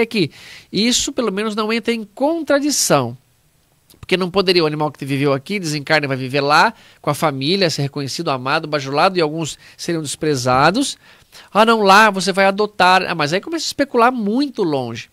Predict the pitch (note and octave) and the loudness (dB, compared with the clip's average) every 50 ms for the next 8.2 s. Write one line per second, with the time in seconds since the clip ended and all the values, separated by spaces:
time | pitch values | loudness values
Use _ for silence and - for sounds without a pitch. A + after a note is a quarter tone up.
0 | _ _ _ _ _ - C#3 C3+ - - D#3 C#3+ C3+ C#3+ D3 F#3+ F#3+ A#3 D4+ E4 | _ _ _ _ _ -4 -4 -2 -2 -2 -2 0 0 0 0 -2 -2 -2 -2 0
1 | D4+ G#3 D3+ C#3 B2 - _ _ - - - - - - - - - D3 D#3 D#3+ | 4 4 4 4 2 0 _ _ -20 -20 -20 -20 -20 -20 -12 -6 -4 -2 0 2
2 | D#3+ E3 D#3+ - - - - D#3+ F3+ F#3+ F3+ F3 E3 E3 D#3+ D#3 D3+ D3+ D3+ D3 | 4 4 4 4 2 2 4 4 6 6 6 4 2 -4 -8 -8 -8 -4 -2 0
3 | D3+ D3 D3 D3+ D#3 D3 C3+ - - - E3+ F3 - B3+ A3+ G#3+ A#3+ C#4+ - E4+ | 0 0 0 -2 -4 -4 -6 -6 -4 -4 -4 -4 0 2 4 4 4 4 2 0
4 | F4 E4 C#4 A#3+ A3+ C#4 D4+ - _ _ _ _ - D4 - - F4+ - - F3+ | 0 4 4 4 4 4 0 -6 _ _ _ _ -12 -6 -2 -2 -2 2 4 4
5 | D#3+ E3+ F3+ E3 - - D#3+ - - F3+ - F3+ E3 D3+ D3+ D#3 D#3 D#3 D3+ C#3+ | 4 4 2 0 -4 -4 -4 -6 -8 -12 -6 -4 -2 -2 -2 -4 -8 -10 -10 -12
6 | - - A2 A#2 B2 C#3 C#3 C#3+ D3 C#3 C#3 D3 D3+ D3 _ - D3+ E3 F3+ F#3+ | -14 -16 -14 -8 -4 -4 -2 -2 -2 -4 -4 -6 -10 -12 _ -8 -6 -6 -6 -4
7 | E3+ E3+ D#3 E3 F3 E3+ - G3 - E3+ D#3+ E3 E3 E3+ D#3+ F#3+ A3+ B3+ A3 - | -2 -2 -2 -2 -2 0 0 -2 -2 -2 -4 -4 -4 -4 -4 -4 -6 -4 0 2
8 | D3 D#3+ E3+ | 2 2 0